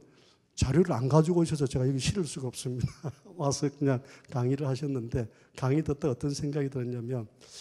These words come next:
강의를 하러 오셨는지 저희들 꾸짖으러 오셨는지 좀 헷갈렸는데 뭐라고 하시냐면,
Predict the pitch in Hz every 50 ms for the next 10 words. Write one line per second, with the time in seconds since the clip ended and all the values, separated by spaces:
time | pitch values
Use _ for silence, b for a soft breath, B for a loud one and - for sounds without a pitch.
0 | B B B B B B B - - 120 120 123 139 160 170 175 151 160 143 135
1 | 131 120 127 127 120 120 117 107 113 - - 104 - _ _ - - - 160 156
2 | - 139 113 113 - - - 175 156 165 180 170 - 175 135 131 123 120 - -
3 | - 131 117 113 113 - 123 - 143 123 104 120 123 - - 135 127 131 120 117
4 | 120 120 120 127 127 139 139 143 147 135 131 139 131 123 120 120